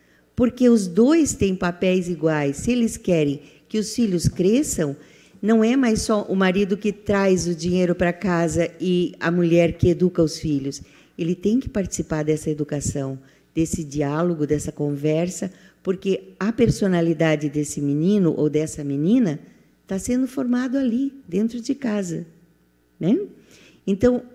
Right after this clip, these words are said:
é nesse sentido que eu gostaria que a gente focasse. E,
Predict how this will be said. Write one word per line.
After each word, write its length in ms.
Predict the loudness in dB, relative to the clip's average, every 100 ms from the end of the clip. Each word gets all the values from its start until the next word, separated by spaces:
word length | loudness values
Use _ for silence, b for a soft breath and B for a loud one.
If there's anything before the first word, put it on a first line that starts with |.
| -12
é 120 | -2 2
nesse 340 | 4 2 -2
sentido 560 | -2 -2 -2 -4 -4 -4
que 160 | 0
eu 80 | 0
gostaria 580 | 2 -2 0 -2 0 0
que 120 | 0
a 40 |
gente 320 | 0 0 -2 -6
focasse. 760 | -6 -6 -6 -8 -8 -14 -18 -20 _ b b b b b _ -10
E, 280 | -8 -10